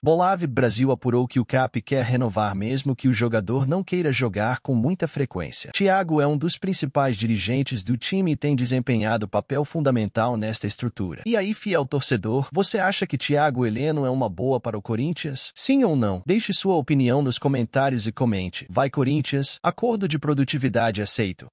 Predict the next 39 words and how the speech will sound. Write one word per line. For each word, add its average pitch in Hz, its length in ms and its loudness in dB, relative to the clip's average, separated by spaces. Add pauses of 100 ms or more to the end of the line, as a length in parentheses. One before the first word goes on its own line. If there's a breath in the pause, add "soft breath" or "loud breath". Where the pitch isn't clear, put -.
(200)
Jogador 175 440 2
decide 147 440 0
onde 131 200 2
vai 107 160 0
jogar 104 400 0
e 113 60 -4
Corinthians 123 580 -2
é 110 60 0
informado. 98 640 -2 (260)
O 165 60 0
meio-campista 175 720 0
português 117 560 -2
está 113 260 -2
livre 107 300 -2
no 98 120 -2
mercado, 113 540 -2 (280)
especulou 170 580 0
no 180 120 -2
Corinthians 151 560 0
e 123 60 2
agora 110 420 0
tem 127 180 -2
definição. 123 640 -2 (240)
Confira. 117 640 -2
Quanto 202 320 2
à 147 80 4
ordem 131 340 0
da 123 120 2
temporada, 107 640 -2 (240)
o 151 80 0
Alvinegro 131 580 2
do 104 140 -2
Parque 113 340 -2
São 117 220 -2
Jorge 117 420 -2
enfrenta 117 460 -4
o 104 40 -8
Santo 127 380 -2
André, 101 360 -2